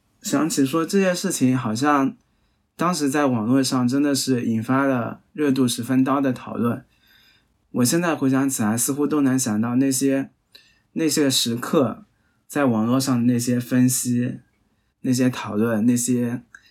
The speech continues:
网友们臆想的阴谋论这些。但是这个里面的大部分都有了一种似乎是结果的结果。比如说我们最后发现，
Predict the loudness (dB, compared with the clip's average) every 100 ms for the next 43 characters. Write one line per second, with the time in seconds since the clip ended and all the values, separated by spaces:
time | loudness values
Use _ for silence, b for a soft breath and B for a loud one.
0 | B B -2 0 2 0 0 0 0 -2
1 | -2 0 0 0 -2 0 0 0 -2 -4
2 | -8 -14 _ _ _ _ _ _ _ -4
3 | -2 0 0 0 -2 -8 _ _ _ _
4 | _ _ _ -4 -2 2 2 2 0 0
5 | -2 -2 -2 -4 -4 -6 -8 _ -6 -2
6 | 0 2 2 2 -2 -4 0 0 0 -2
7 | -2 -2 0 0 0 0 0 -2 -4 -6
8 | -8 -12 _ _ _ _ _ _ _ _
9 | _ _ _ _ _ _ _ -4 -2 0
10 | 0 2 2 0 0 0 2 0 0 0
11 | 0 0 0 -2 -8